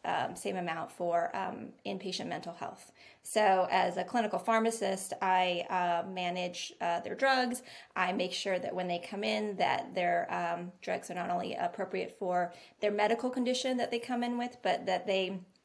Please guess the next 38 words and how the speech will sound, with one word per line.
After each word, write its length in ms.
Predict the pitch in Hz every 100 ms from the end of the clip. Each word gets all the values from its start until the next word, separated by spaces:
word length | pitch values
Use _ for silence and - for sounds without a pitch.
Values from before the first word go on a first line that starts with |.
| _ _ - - -
um, 320 | 202 202 196
if 80 | 202
they 80 | -
have 220 | 196 202
any 120 | 202
changes 400 | 196 - 196 196
in 80 | 196
their 140 | 196 -
body, 380 | 202 202 196
in 80 | 190
their 100 | -
kidney, 380 | - 269 247 233
in 100 | 190
their 140 | 190
liver, 480 | 196 254 254 240 240 - - - -
uh, 60 |
I 180 | 190 175
dose 300 | 180 190 185
for 160 | - 185
that. 360 | 240 247 - - - -
I 140 | 196 190
also, 720 | 180 180 - 208 196 190 190
uh, 360 | 190 185 185 190 - -
dose 420 | 185 196 190 -
what 120 | 185
we 80 | 190
consider 600 | 190 202 190 196 185 185
the, 440 | 180 190 180 175 -
um, 440 | 180 170 180 180 - - - - 208
neurotherapeutic 800 | 220 214 214 208 190 202 214 214
drugs 480 | 214 208 202 220 -
that, 480 | 185 170 - - - -
um, 380 | 175 175 175 - -
can 180 | 208 -
ebb 140 | 208
and 160 | 202 190
flow, 440 | - 196 190 185
can 440 | 185 185 170 165